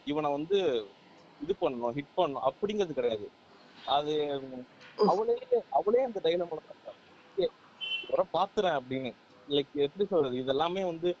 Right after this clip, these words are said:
"இல்ல, இல்ல, அவன் சொல்றது தப்பு தான்" அப்படின்னு நம்ம சொல்லலாம். The, the argument will go on. இந்த படத்தை பத்தி பேசினா பேசிட்டே தான் இருக்கும். எல்லாமே சப்ஜெக்டிவ், எல்லாமே பெர்ஸ்பெக்டிவ். ஏன்னா, it is very deep rooted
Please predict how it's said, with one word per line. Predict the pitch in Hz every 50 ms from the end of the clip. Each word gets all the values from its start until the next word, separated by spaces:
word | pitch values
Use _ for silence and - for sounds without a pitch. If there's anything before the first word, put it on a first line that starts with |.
| - - - - -
"இல்ல, | 180 196 202
இல்ல, | 190 180 165 160 156 139 117 -
அவன் | - 113 117 135 151 151 143
சொல்றது | 160 170 185 196 196
தப்பு | - 147 - - - 165
தான்" | 180 170 147
அப்படின்னு | - 180 202 208 214
நம்ம | 202 180 156 143 -
சொல்லலாம். | 139 139 139 131 113 98 - - - - - - - - 123 123
The, | 135 131 127 123 117 113 - - 120 120 -
the | 120
argument | 113 113 117 - 151 - - 165 156 156
will | 147 127 113 110
go | 117 123 127 120
on. | 117 104 - - - - - - - - -
இந்த | - - 131
படத்தை | 123 156 165 - 196 180
பத்தி | 175 156 180
பேசினா | 151 147 156 - - 185 190 -
பேசிட்டே | - 143 143 - 165 147 139 156 151
தான் | 165 165
இருக்கும். | 143 127 - 117 117 - - - - - - - - - - - -
எல்லாமே | 127 127 147 175 190 190 180 175 180 196
சப்ஜெக்டிவ், | 190 - 151 139 139 139 147 147 - - - 135 135 127 123
எல்லாமே | 117 120 135 143 139 143 151 156 - -
பெர்ஸ்பெக்டிவ். | 131 131 - - - 120 - - - 110 107 - - - -
ஏன்னா, | 117 139 175 190 175 131
it | 110 -
is | 143 131 - -
very | 123 139 175 214 175 131 - - 165
deep | 185 196 - - - - -
rooted | 170 185 196 190 - - - 202 185